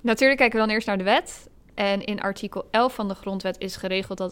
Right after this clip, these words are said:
iedereen recht heeft op onaantastbaarheid van het lichaam. En ook in Europees verband is geregeld dat je het recht hebt op eerbiediging van privé, familie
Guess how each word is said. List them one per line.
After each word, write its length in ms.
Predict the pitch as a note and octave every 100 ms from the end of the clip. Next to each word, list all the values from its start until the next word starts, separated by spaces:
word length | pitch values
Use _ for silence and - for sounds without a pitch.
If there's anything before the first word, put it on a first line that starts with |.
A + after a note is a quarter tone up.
| -
iedereen 340 | A3+ A3 G3+
recht 280 | F#3+ F#3+ -
heeft 220 | F#3 F3+
op 180 | F3+ -
onaantastbaarheid 800 | G3+ G3+ F#3 F#3 G3 - F3+ F3
van 120 | - F3
het 100 | F3
lichaam. 480 | B3+ - A#3 A#3+ C#4 - - - - - _
En 380 | - F#3+ F#3 F3+ -
ook 200 | G3 F#3+
in 100 | F#3
Europees 480 | G3 F3+ F3+ G3 A3
verband 380 | A3 G3 F#3 F3+
is 240 | F#3 F3 -
geregeld 520 | F3+ F3 F3 F3+ F3
dat 240 | F3+ F3
je 240 | F3 E3+ - -
het 200 | F#3+ F3+
recht 280 | F#3 F#3+
hebt 240 | F#3+ F3+ -
op 140 | F3 -
eerbiediging 600 | F3+ G3 F#3+ - F#3 -
van 180 | F3+
privé, 560 | F3 F#3+ - F#3+ F3+ F3+ -
familie 500 | F#3 F#3 F3+ F3